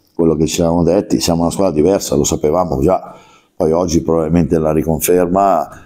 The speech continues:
eh, che, ma ci sono anche degli interpreti diversi, nel senso che rispetto a Bra abbiamo cambiato,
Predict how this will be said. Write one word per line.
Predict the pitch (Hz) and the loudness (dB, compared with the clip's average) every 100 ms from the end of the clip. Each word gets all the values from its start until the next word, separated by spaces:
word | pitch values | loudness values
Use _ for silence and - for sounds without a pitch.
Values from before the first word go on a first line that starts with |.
| - _ | -20 _
eh, | - 69 71 71 71 69 65 62 62 | -4 -2 -2 0 0 -2 -6 -12 -16
che, | - 78 80 | -2 0 0
ma | 82 78 | 0 -2
ci | 76 | -2
sono | 80 90 | 0 0
anche | 82 85 | 0 0
degli | 80 78 | 2 0
interpreti | 73 95 104 78 76 | 0 0 0 0 0
diversi, | 73 78 78 - - 69 73 | 2 4 2 0 0 -2 -2
nel | 73 | -4
senso | 82 80 71 | -2 -2 -2
che | - 73 - - - _ | 0 -2 -2 -20 -20 _
rispetto | 69 - - - | -12 -6 -4 -2
a | 71 | -2
Bra | 82 90 | 2 2
abbiamo | 73 78 73 | 0 -2 0
cambiato, | 78 76 78 76 90 90 - | 0 2 2 2 -2 -4 -8